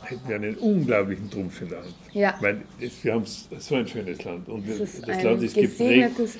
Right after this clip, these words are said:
Speaker 2: Platzl.
Speaker 1: durch, durch neunzig Prozent naturbelassener
Speaker 2: Ja.
Speaker 1: Landschaft. Der Gast, der daherkommt, meint, es ist alles naturbelassen, aber es ist halt nicht so. Also
Speaker 2: Mhm.
Speaker 1: ich glaub, dass diese Chance müssen wir erkennen und erleben und, äh, zur Kenntnis nehmen und wirklich, äh, da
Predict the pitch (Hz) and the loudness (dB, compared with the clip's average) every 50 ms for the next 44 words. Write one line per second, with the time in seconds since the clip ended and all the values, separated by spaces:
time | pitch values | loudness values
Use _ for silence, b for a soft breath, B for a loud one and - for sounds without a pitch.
0 | - - 208 202 233 - - - - 185 190 208 190 - - 135 113 - - - | -4 -2 -2 -2 -2 -2 0 0 2 2 2 0 -2 -2 0 0 0 0 0 -10
1 | - 110 110 110 117 123 117 - - 113 101 113 104 - - - 117 110 104 - | -8 -4 0 2 2 2 0 -2 -8 -10 -6 -6 -8 -6 -4 -2 -2 -2 -2 -4
2 | - - 131 117 113 107 107 104 98 - - - 139 120 92 - 110 101 95 90 | -12 -16 -16 -14 -12 -8 -6 -6 -6 -6 -6 -2 -2 -2 -2 -2 -4 -2 -2 -4
3 | 87 - - 95 90 90 90 104 104 104 104 - - - - - - - - - | -4 -6 -10 -8 -6 -4 0 0 0 0 -2 -6 -8 -10 -10 -12 -12 -20 -20 -20
4 | - - - - - - 123 120 110 104 101 117 123 127 - - - 113 107 104 | -20 -20 -20 -20 -16 -10 -8 -6 -6 -6 -2 -2 -2 -2 -2 -2 -2 0 0 2
5 | 117 127 117 - - 110 104 95 - 95 110 110 110 107 - 113 101 101 120 107 | 0 0 -2 -2 -4 -6 -6 -6 -8 -6 -4 -4 -4 -4 -4 -10 -8 -4 -2 2
6 | 110 151 151 117 - 117 104 98 120 113 104 92 107 104 107 104 120 113 110 107 | 2 4 4 2 0 -2 -4 0 2 2 2 2 2 2 2 2 0 -2 -4 -4
7 | 104 127 151 147 - 123 101 92 92 85 - - - - 92 98 98 - - 202 | -4 -6 -6 -6 -2 -2 -2 -2 -4 -8 -12 -10 -8 -6 -4 -4 -2 0 2 2
8 | 196 196 196 - - - - - 117 107 - 151 151 - - 131 113 - - 110 | 2 2 -2 -4 -8 -6 0 0 0 2 2 -2 -4 -4 -4 -8 -6 -4 -6 -4
9 | - - 117 120 117 - 147 120 113 117 - 117 107 101 98 92 - - 113 113 | 0 2 2 2 0 0 -4 -6 -6 -4 -6 -6 -4 -4 -6 -8 -6 -4 -4 -4
10 | 120 117 113 107 95 - 107 101 104 107 107 104 B B B B B B B B | -2 -4 -6 -6 -6 -6 -6 -4 -2 -4 -4 -4 B B B B B B B B
11 | B - 131 107 101 - - - 101 104 98 95 95 - - - - - 117 123 | B -10 -10 -10 -10 -10 -8 -6 -4 -4 -6 -6 -10 -10 -12 -8 -2 0 0 0
12 | 113 113 95 - 110 107 107 104 101 98 98 90 95 104 113 104 - - - 107 | 0 -4 -6 -4 -4 -4 -4 -4 -6 -8 -8 -8 -6 -6 -6 -8 -8 -12 -14 -14
13 | 92 - - - B B B B B B - - 101 95 95 92 92 90 92 92 | -14 -14 -16 -20 B B B B B B -12 -8 -6 -6 -4 -4 -6 -6 -6 -6
14 | 92 90 92 | -6 -6 -8